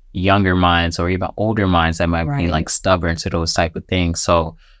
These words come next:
Speaker 1: um, getting people to interact with an opossum for the first time
Speaker 2: I was
Speaker 1: is
Speaker 2: gonna
Speaker 1: just
Speaker 2: say,
Speaker 1: like
Speaker 2: that's actually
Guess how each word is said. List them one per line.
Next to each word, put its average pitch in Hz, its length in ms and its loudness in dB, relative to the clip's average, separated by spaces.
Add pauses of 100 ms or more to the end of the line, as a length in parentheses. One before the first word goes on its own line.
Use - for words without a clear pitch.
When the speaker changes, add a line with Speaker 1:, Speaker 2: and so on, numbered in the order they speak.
(120)
Speaker 1:
um, 80 320 0
getting 113 240 2
people 113 260 2
to 95 320 -2
interact 101 480 4
with 92 140 2
an 87 120 0
opossum 87 640 0
for 92 140 -4
the 85 80 -2
first 90 320 0
time 90 200 -2
Speaker 2:
I 156 100 6
was 151 60 2
Speaker 1:
is 151 40 0
Speaker 2:
gonna 151 80 2
Speaker 1:
just 151 80 -2
Speaker 2:
say, 147 180 2
Speaker 1:
like - 80 -6
Speaker 2:
that's 151 220 4
actually 185 240 0